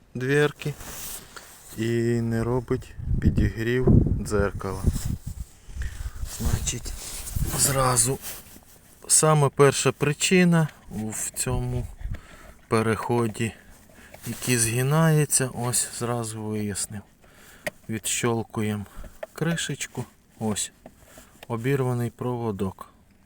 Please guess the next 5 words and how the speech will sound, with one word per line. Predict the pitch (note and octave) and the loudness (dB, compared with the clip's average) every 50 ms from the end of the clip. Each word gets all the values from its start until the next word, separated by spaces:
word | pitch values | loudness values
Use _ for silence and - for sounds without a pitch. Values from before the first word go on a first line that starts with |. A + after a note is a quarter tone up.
| _ _ _ _ _ _ - - - - - - - - - - - - - - - G#2+ G2+ | _ _ _ _ _ _ -20 -20 -20 -20 -20 -18 -18 -18 -18 -18 -20 -16 -16 -14 -12 -10 -6
Значить, | A2+ G#2+ G#2 - - A2 - | -6 -6 -6 -6 -10 -8 -6
шукаємо | - - A#2+ - - B2 A#2+ A#2 A2+ A2 A2 | -6 -6 -4 0 2 2 4 4 2 0 0
другий | G#2 B2 A#2+ B2 A2 G#2+ A2+ A2 | 0 2 2 2 0 0 -4 -6
кінець, | - - - D3+ E3 F3+ G3 G3+ G#3 - - - - - - - - - - - - - - - - - - - - - - - - - - - - - - - - - - - - - | -6 -4 -2 2 2 4 4 4 2 0 -4 -8 -10 -12 -20 -20 -20 -20 -20 -20 -20 -20 -20 -18 -18 -14 -12 -10 -10 -10 -10 -8 -6 -6 -6 -6 -8 -14 -16 -14 -12 -10 -10 -10 -6 -6
добавляємо | B2 A2 A#2+ A2+ G#2+ A#2+ A#2 A2+ A#2 B2 B2 B2 B2 A#2 A#2 A2+ | -2 -2 -2 0 2 0 0 2 2 2 2 2 2 2 0 0